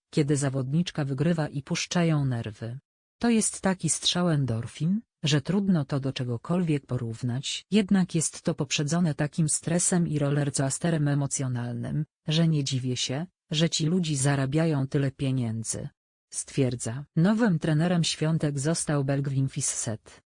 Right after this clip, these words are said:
To z nim uda się na zbliżające się wielkimi krokami w Ta Finals, dwa do dziewiątego listopada, gdzie postara się obronić tytuł, a także spróbuje wrócić na szczyt rankingów Ta.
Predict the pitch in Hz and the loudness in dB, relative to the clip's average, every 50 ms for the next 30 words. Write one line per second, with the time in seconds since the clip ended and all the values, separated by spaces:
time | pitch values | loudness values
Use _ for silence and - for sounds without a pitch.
0 | _ _ _ _ - - 190 214 185 175 175 185 185 175 180 180 165 170 160 - | _ _ _ _ -2 0 2 2 4 6 6 6 6 6 4 4 2 2 0 0
1 | - 139 135 131 131 135 135 131 135 131 143 151 135 135 151 165 175 175 - 156 | 0 0 2 2 0 0 0 0 0 0 0 0 0 0 2 0 0 0 0 0
2 | - - 151 127 127 123 127 - - 170 165 156 143 - - 127 127 - - 160 | 0 0 -2 -2 -2 -2 -4 -2 0 2 2 2 2 0 -2 -2 -2 -2 0 0
3 | 156 151 147 143 - - - 151 - - 113 113 113 113 113 117 - - - - | 2 2 2 2 0 -2 -2 -4 -2 -2 -4 -4 -4 -4 -6 -6 -6 -6 -8 -8
4 | _ _ _ - 147 139 180 196 196 175 156 147 139 135 135 131 127 - 165 165 | _ _ _ -4 -2 0 2 0 2 2 0 0 0 0 0 0 -2 0 -2 -2
5 | 156 151 131 123 - - - 135 120 - 135 117 113 117 120 127 143 175 - - | 0 0 0 0 -2 -4 -4 -4 -6 -6 -6 -8 -8 -8 -10 -10 -10 -10 -10 -8
6 | - 139 135 - 160 - - 160 156 - - - 160 165 170 156 143 - - 151 | -6 -4 -2 0 -2 -2 0 -2 -2 -2 0 0 2 2 2 0 0 0 -2 0
7 | - 147 139 139 147 143 143 143 143 - - - - - 131 123 _ - 123 127 | 0 0 0 2 2 2 2 2 0 0 -2 -4 -4 -4 -6 -4 _ -6 -6 -6
8 | 139 143 _ _ _ - - 147 - 170 180 180 165 170 151 - - - 156 143 | -6 -8 _ _ _ -6 -4 -2 0 0 0 0 0 0 -2 -2 -2 0 0 0
9 | 139 147 151 147 139 135 139 143 170 170 - - 147 - - 147 135 123 - - | 2 2 2 2 2 0 0 -2 -2 -2 -2 -4 -4 -4 -2 0 0 0 0 -2
10 | - - 185 - - 131 131 135 127 - - 147 135 135 123 120 131 - - - | -2 -2 -4 -2 0 0 0 0 0 0 0 0 0 0 -2 -4 -8 -12 -12 -10
11 | 127 120 147 | -10 -10 -10